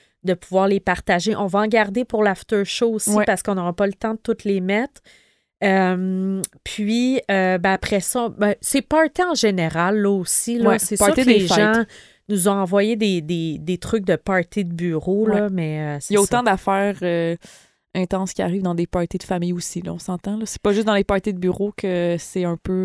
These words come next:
Speaker 2: Euh,
Speaker 1: Ah non, c'est clair.
Speaker 2: intense.
Speaker 1: Mais, mais toi, tu penses, c'est quoi l'attrait ? C'est parce que moi, je me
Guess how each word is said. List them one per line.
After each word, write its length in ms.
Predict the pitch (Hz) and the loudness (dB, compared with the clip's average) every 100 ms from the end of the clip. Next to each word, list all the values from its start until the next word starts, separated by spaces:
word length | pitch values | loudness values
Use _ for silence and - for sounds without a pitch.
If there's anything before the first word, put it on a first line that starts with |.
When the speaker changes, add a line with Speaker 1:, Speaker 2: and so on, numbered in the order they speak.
| 180 | 0
Speaker 2:
Euh, 340 | 175 160 160 165 _ _ - | 0 0 -2 -6 _ _ 0
Speaker 1:
Ah 160 | 226 | 2
non, 320 | 233 262 262 | 4 2 2
c'est 240 | 240 - 202 | 0 2 0
clair. 320 | - 233 240 | 2 2 2
Speaker 2:
intense. 180 | - - | 2 2
Speaker 1:
Mais, 200 | 220 233 - | 4 4 2
mais 280 | 220 233 240 - | 0 2 2 -2
toi, 140 | - 440 - | -4 -2 -2
tu 80 | - | -2
penses, 300 | - 202 277 | 0 0 0
c'est 220 | - - 190 | 0 0 0
quoi 440 | - 269 302 349 - _ _ _ - | -2 2 2 0 -4 _ _ _ 0
l'attrait ? 580 | 208 214 - - 254 269 | 2 2 0 -2 0 0
C'est 120 | - | -2
parce 200 | 220 202 | -2 -2
que 40 | 294 | -2
moi, 100 | 381 | -4
je 140 | - | -2
me 220 | 196 170 | -2 -2